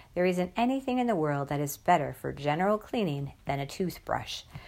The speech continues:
And the greatest thing about it is that with a good rinse afterward, no one can tell what it was used for. I also know that the best toothbrush for cleaning stuff is always someone else's.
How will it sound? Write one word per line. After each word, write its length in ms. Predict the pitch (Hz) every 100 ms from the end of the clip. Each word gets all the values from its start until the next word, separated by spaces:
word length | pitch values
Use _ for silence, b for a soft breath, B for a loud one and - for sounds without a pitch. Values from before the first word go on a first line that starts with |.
| B B
And 140 | 156
the 60 | 170
greatest 420 | 156 160 208 220
thing 160 | - 233
about 300 | 196 160 139
it 100 | 143
is 280 | 143 143 -
that 200 | 151 147
with 140 | 143
a 60 | 143
good 360 | - 190 208
rinse 260 | 196 202 202
afterward, 500 | 196 190 143 135 139 - b b -
no 280 | 151 180
one 240 | 214 160 147
can 180 | 151 147
tell 320 | 156 143 135
what 140 | 143
it 60 | 143
was 220 | 151 147
used 380 | 196 233 208 -
for. 400 | - 127 143 147 - - - B B B B
I 180 | 180 190
also 360 | 247 302 - 180
know 240 | 147 139
that 140 | 143
the 80 | 147
best 380 | 143 190 226 -
toothbrush 480 | - 208 - 143 -
for 120 | 165
cleaning 440 | 156 196 202 208
stuff 340 | 185 - 131 135
is 160 | 147
always 480 | 180 185 165 143 156
someone 400 | - 165 160 143
else's. 540 | 165 185 - - -